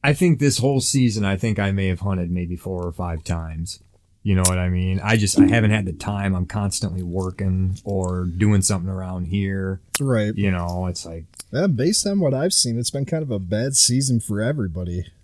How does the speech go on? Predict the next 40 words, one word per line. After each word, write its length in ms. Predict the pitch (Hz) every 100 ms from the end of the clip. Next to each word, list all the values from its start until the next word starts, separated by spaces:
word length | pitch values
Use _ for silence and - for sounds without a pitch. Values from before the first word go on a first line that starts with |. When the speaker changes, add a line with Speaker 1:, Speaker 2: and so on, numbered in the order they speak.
| -
Speaker 2:
I, 220 | 95 98 92 - -
I 80 |
don't 240 | 110 120 95
really 280 | 104 120 107
know 260 | 101 110 120
what 240 | 120 120
it 120 | 101
is, 260 | 107 127 104
but 120 | 101
I 120 | 104
haven't 220 | 113 104
seen 400 | 101 - 117 127 110
the 80 |
big 480 | 87 80 104 104 90
buck 320 | 110 104 - -
picture 380 | 107 - 107
yet 220 | 107 104 104
on 200 | 101 101
Facebook. 500 | 107 104 - 107 98
Speaker 1:
Right. 220 | 95 95
Speaker 2:
I 80 | 95
haven't, 440 | 98 98 95 92 - - - - _ _
you 80 | 107
know, 100 | 98
talked 360 | 92 110 98 -
to 60 |
anybody 460 | 101 101 90 98 101
that's 260 | 95 90 -
had 140 | 101
a 60 | 87
great 400 | 80 92 101 95
story 440 | - 98 95 98
about 240 | 92 95 87
a 60 |
hunt 240 | 92 92 95
they 120 | 95
were 200 | 92 90
on. 240 | 95 98
Speaker 1:
Right. 80 | 98
Speaker 2:
So 420 | - 95 90 95